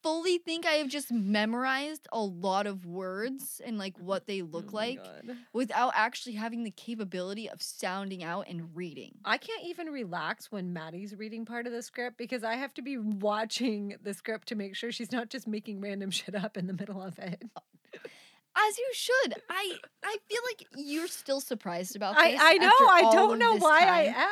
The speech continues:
Speaker 2: am.
Speaker 1: and I don't know why.
Speaker 2: I was, uh, I was recording a trip report with Phoenix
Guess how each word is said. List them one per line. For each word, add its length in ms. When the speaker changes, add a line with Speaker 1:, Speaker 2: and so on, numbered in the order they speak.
Speaker 2:
am. 160
Speaker 1:
and 120
I 120
don't 280
know 140
why. 400
Speaker 2:
I 160
was, 260
uh, 400
I 120
was 180
recording 480
a 140
trip 260
report 300
with 200
Phoenix 440